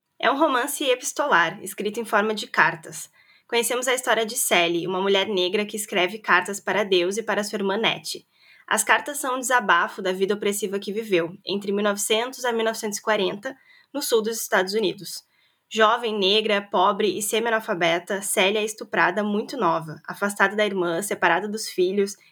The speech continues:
e obrigada a casar com o senhor Albert. O marido, então, se revela uma pessoa violenta, racista e infiel. Durante a obra, Sally sofre violência de todas as formas, física, emocional e moral.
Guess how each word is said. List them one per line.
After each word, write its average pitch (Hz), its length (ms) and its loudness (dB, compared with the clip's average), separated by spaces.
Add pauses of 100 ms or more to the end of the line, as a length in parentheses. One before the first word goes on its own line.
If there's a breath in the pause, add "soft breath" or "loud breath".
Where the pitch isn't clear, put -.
e 220 80 4
obrigada 214 420 2
a 240 60 -4
casar 208 400 0
com 208 140 -4
o 214 40 -4
senhor 208 380 0
Albert. 170 380 -2 (600 soft breath)
O - 80 2
marido, 285 400 2
então, 269 320 2
se - 140 -8
revela 240 340 2
uma 226 160 -4
pessoa 220 380 -2
violenta, 214 720 0
racista 214 680 -2
e 208 80 0
infiel. 202 460 -2 (720)
Durante 226 320 2
a 208 140 4
obra, 185 300 2
Sally 208 340 -2
sofre 208 320 -2
violência 208 480 0
de 208 180 -10
todas 220 360 0
as 220 120 -6
formas, - 540 -6 (260)
física, 208 460 0
emocional 196 540 2
e - 20 0
moral. 196 400 0